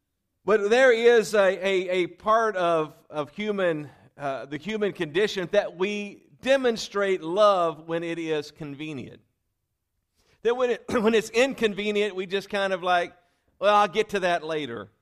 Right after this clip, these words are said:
But when it's convenient, when, like, we have nothing to do, then we'll do something for somebody. We'll help them out. We'll,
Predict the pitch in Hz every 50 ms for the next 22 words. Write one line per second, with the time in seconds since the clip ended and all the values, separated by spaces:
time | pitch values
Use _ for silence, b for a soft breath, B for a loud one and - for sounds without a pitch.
0 | _ _ _ _ _ _ _ _ - 196 196 202 196 - 165 208 208 208 185 -
1 | - - 202 196 170 247 247 247 233 220 214 208 175 180 185 190 190 185 175 175
2 | 180 190 208 208 190 180 196 214 220 214 214 208 196 185 180 170 156 196 196 196
3 | 196 - 180 175 170 175 175 170 160 147 175 170 165 - 175 160 151 - 151 139
4 | 123 131 127 - 151 139 135 131 131 139 135 139 147 156 156 147 170 165 160 -
5 | - 160 147 147 147 151 151 151 156 156 147 147 147 143 -